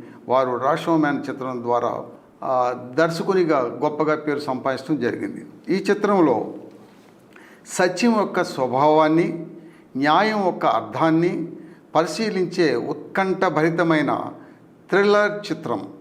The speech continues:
గగుర్పాటు కలిగించే సన్నివేశాలు, సినిమాటోగ్రఫీ పనితనము కనబడుతుంది. ఏమిటి ఈ చిత్రంలో అంశం అంటే, ఒకరోజు అడవిలో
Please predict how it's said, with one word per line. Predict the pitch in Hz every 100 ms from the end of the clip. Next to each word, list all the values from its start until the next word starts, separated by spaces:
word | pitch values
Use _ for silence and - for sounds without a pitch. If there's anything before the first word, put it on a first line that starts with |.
| - - - - 110 151
గగుర్పాటు | 165 226 - 190 180
కలిగించే | 160 160 147 156 151
సన్నివేశాలు, | - 131 156 165 165 170 170 190 - - - - - - -
సినిమాటోగ్రఫీ | 202 208 202 202 202 185 170 170 185 147
పనితనము | - 135 147 156 160 185
కనబడుతుంది. | - 151 135 131 - 117 - - - - - - - -
ఏమిటి | 147 180 220 - 196 196 - -
ఈ | 170
చిత్రంలో | 170 170 185 185 180
అంశం | 147 156 180 156
అంటే, | 147 156 113 107 - - - - -
ఒకరోజు | - 175 170 202 208 185 156 151
అడవిలో | 160 196 190 170 170 143 123 143